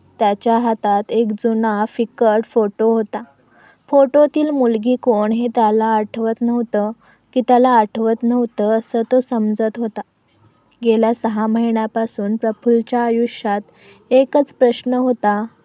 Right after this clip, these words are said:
"मी कोण होतो?" त्याला रोज स्वप्नात एकसारखा भयानक आवाज ऐकू येत असे. कुठल्या तरी घरातील काच फुटण्याचा, कोणीतरी किंचाळण्याचा आवाज आणि नंतर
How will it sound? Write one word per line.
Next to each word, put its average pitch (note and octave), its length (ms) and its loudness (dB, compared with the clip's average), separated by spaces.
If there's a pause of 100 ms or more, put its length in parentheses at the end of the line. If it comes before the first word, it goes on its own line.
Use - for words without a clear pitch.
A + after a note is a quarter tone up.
"मी B3 160 0
कोण A#3+ 380 2
होतो?" A3 380 -2 (880)
त्याला A#3+ 260 4
रोज A#3 280 4
स्वप्नात G#3+ 640 -4
एकसारखा A3+ 760 -4
भयानक A3+ 580 -2
आवाज A3+ 500 0
ऐकू G#3+ 300 0
येत A3+ 240 4
असे. A3+ 280 -8 (540)
कुठल्या A#3 500 -2
तरी G#3+ 340 0
घरातील A3 640 -4 (100)
काच G#3+ 440 -2
फुटण्याचा, A3+ 720 -2 (500)
कोणीतरी C#4 520 2
किंचाळण्याचा A#3+ 920 -2
आवाज A3 560 -2
आणि G#3+ 320 -2
नंतर A3 480 -2